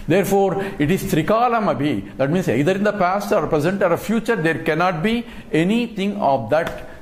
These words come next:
which fulfills the criteria of Vandhyaputraha. That is Asat. Now, we know what is Sat, which is eternally present all the time.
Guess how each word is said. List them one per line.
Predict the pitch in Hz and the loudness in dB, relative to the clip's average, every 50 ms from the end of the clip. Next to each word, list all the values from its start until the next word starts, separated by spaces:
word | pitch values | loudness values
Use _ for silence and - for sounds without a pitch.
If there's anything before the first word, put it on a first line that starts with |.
| - - - - - | -16 -16 -18 -12 -6
which | - - 147 147 - | -2 -2 -2 -2 -4
fulfills | - - 151 147 143 131 143 - 156 151 151 139 - | -2 0 2 2 2 0 0 0 0 0 0 -2 -2
the | - 135 | -2 0
criteria | - 139 113 110 107 - 135 120 117 113 113 110 | 2 0 0 0 0 0 0 2 2 4 2 2
of | 104 | 0
Vandhyaputraha. | 95 87 92 92 98 95 90 87 - - - - - - 85 85 80 80 - - - - - - 90 90 | -2 -4 -6 -4 -2 -2 -2 -2 -4 -8 -12 -10 -8 -8 -6 -6 -6 -8 -10 -12 -14 -14 -12 -8 -4 -2
That | 135 151 170 175 - 139 127 - 113 | 0 0 0 -2 -4 -6 -6 -2 0
is | 120 127 127 123 123 120 117 - - - - - - - | 2 2 2 2 0 0 -2 -4 -8 -12 -14 -14 -10 -8
Asat. | - - - - 113 87 - - - - - - - - - - - - - - - - - - - - - - - - - - - - - - - - - - - - - - | -6 -6 -2 -2 -2 -2 -2 -4 -10 -14 -14 -14 -16 -20 -20 -20 -20 -20 -20 -20 -20 -20 -20 -20 -20 -20 -20 -20 -20 -20 -20 -20 -20 -20 -20 -20 -18 -18 -18 -16 -14 -14 -12 -6
Now, | - 120 131 139 147 156 143 - - - - - | -2 0 0 2 0 0 -2 -4 -8 -8 -6 -2
we | 101 120 131 135 | 0 2 2 4
know | 143 165 190 | 2 2 2
what | 185 147 120 139 156 - | 2 2 2 2 2 2
is | 202 - | 0 -2
Sat, | - - 220 247 240 - - - - - - - - - - - - - - - - - - | 0 0 0 0 0 -2 -6 -10 -12 -14 -16 -18 -18 -18 -18 -18 -16 -16 -16 -14 -8 -4 -2
which | 131 127 190 | 0 2 2
is | 190 175 - - - - - - - | 2 0 0 -2 -6 -8 -10 -8 -6
eternally | 120 104 - 170 170 190 202 208 214 214 | -4 -2 0 2 2 2 2 2 2 2
present | 208 208 190 202 220 202 208 | 2 0 0 2 2 2 2
all | 208 208 208 | 2 2 2
the | 208 | 0
time. | 202 208 208 214 233 262 320 | 2 2 0 0 0 -2 -6